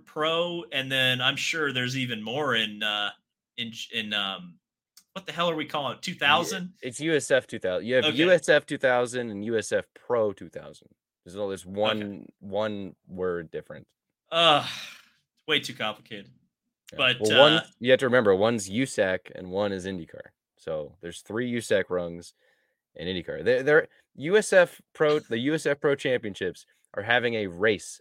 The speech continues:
Speaker 2: at Sebring this year. And coda. They're not even, they're not following the whole IndyCar schedule this year.
Speaker 1: That's right. Well, yeah, there's, there's all sorts of drama.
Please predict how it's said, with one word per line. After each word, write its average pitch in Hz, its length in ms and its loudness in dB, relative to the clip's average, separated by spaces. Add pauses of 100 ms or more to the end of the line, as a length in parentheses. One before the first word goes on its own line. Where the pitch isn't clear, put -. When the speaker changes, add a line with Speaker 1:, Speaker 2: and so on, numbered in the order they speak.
Speaker 2:
at 87 140 -6
Sebring 92 560 -10
this 76 180 -18
year. - 160 -18 (1400)
And 113 160 -4
coda. 110 300 0 (1700)
They're 127 120 2
not 139 200 6
even, 131 240 2
they're 120 100 4
not 127 220 2
following 120 400 4
the 107 60 -4
whole 104 140 -2
IndyCar 95 360 -8
schedule - 280 -14
this - 180 -20
year. - 200 -20
Speaker 1:
That's 147 260 -2
right. 143 200 0
Well, 127 300 4
yeah, 110 480 2
there's, - 420 -6 (360)
there's 113 180 -8
all 113 140 -4
sorts 117 260 -10
of 101 60 -14
drama. 107 340 -8